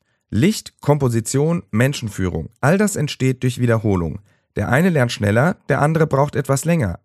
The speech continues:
aber Disziplin wirkt immer stärker als Talent. Und Fehler sind Teil des Trainings.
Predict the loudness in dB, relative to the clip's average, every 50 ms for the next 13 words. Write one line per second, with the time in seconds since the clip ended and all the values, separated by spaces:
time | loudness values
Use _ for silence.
0 | _ -2 0 2 2 2 0 -2 -2 -4 -6 -4 -4 -2 0 2 0 0 -2 -4
1 | -6 -2 0 2 2 2 0 -4 -2 0 0 2 2 0 0 -2 0 0 0 0
2 | 0 0 -2 -2 -2 -2 -4 -4 -2 0 0 2 2 0 -2 -4 -8 -14 _ _
3 | _ _ _ 0 2 4 4 2 0 -6 -16 _ _ -8 -2 0 2 2 2 2
4 | 2 2 0 0 -2 0 0 0 2 2 2 0 -2 -4 -2 -2 0 0 0 -2
5 | -6 -8 -10 -14 -14